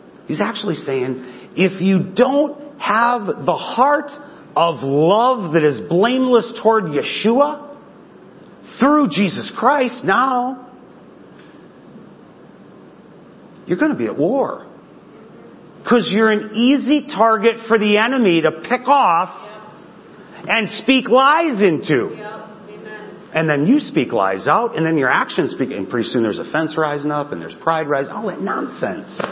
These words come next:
You're running around being decisive in families, in businesses. I've owned a few, and I've had some employees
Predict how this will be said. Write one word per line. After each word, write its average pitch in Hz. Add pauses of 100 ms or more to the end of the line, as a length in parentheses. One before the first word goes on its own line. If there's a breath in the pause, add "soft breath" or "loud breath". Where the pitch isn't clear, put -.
(380 loud breath)
You're 160
running 196
around 190
being 160
decisive 208 (680 loud breath)
in 165 (200)
families, 185 (1500)
in -
businesses. 226
I've 135
owned 233
a 247
few, 262
and 185
I've 196
had 220
some 220
employees 254